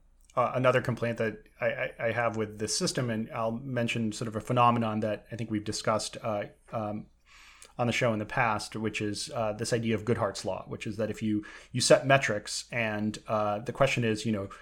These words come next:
uh, can the metrics be gamed? Like, is achieving the metrics actually achieving the result that you want?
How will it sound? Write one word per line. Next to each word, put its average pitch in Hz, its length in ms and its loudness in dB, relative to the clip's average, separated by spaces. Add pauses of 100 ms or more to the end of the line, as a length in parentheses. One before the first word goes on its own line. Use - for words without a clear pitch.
(500)
uh, 113 260 6
can 151 220 4
the 147 60 6
metrics 127 360 4
be 110 120 -4
gamed? 98 420 -4
Like, 107 280 -6
is 143 220 6
achieving 131 440 2
the 110 80 2
metrics 117 340 2
actually 110 220 0
achieving 110 360 -2
the 104 100 -4
result 101 460 0
that - 180 -8
you 101 80 -6
want? 95 400 -10